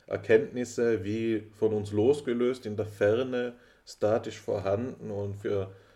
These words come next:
ein immer tieferes Denken verfügbar vor uns liegen, ja, so dass wir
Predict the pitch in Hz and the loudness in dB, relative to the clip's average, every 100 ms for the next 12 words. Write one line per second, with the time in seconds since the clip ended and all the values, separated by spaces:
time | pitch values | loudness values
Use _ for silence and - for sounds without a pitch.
0 | _ _ 101 98 98 107 120 120 113 110 | _ _ -4 -4 -2 -4 0 0 0 -4
1 | - - 135 - 113 113 113 - - - | -10 -6 -4 0 2 2 -2 -8 -18 -12
2 | 101 107 117 127 123 110 104 101 104 127 | 4 4 4 -4 -10 -10 -4 -4 -2 -6
3 | 123 110 104 101 117 117 101 95 95 92 | -2 0 0 0 -2 -2 -6 -10 -10 -10
4 | 95 95 95 98 98 98 98 101 101 95 | -12 -14 -12 -12 -10 -8 -8 -8 -6 -6